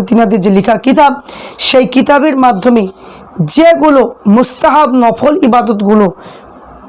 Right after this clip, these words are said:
করেছেন এবং করার কথা বলেছেন, করলে নেকি হবে, সেইগুলো অবশ্যই আমরা করব। যেগুলো করলে নেকি, করলে নেকি, না করলে কোনো গুনাহ নেই। আপনার মন চাইছেন আপনি করবেন না, তা বলে আপনি ইঙ্গিত করতে পারবেন না।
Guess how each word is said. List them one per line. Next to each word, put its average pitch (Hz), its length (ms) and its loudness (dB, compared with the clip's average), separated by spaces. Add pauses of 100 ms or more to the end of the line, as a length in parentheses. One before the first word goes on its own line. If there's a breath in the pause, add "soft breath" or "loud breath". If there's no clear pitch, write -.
করেছেন 311 500 2
এবং 262 160 2 (100)
করার 233 200 0
কথা 233 260 -4
বলেছেন, 247 500 0 (420 loud breath)
করলে 269 320 2
নেকি 233 360 0
হবে, 247 240 2 (320 loud breath)
সেইগুলো 247 520 0
অবশ্যই 247 380 -2
আমরা 214 220 0
করব। 196 300 -4 (1000 loud breath)
যেগুলো 320 480 0
করলে 330 240 0
নেকি, 262 360 0 (880)
করলে 294 260 2
নেকি, 320 320 2
না 294 140 4
করলে 302 260 2
কোনো 285 220 0
গুনাহ 214 280 0
নেই। 175 140 -6 (360 loud breath)
আপনার 262 300 2
মন 294 220 2
চাইছেন 302 300 0
আপনি 294 220 2
করবেন 302 440 0
না, 330 60 -6 (500 loud breath)
তা 247 140 2
বলে 294 260 2 (400 loud breath)
আপনি 240 240 0 (100)
ইঙ্গিত 254 400 4
করতে 262 280 -2
পারবেন 175 380 -2
না। 156 140 -8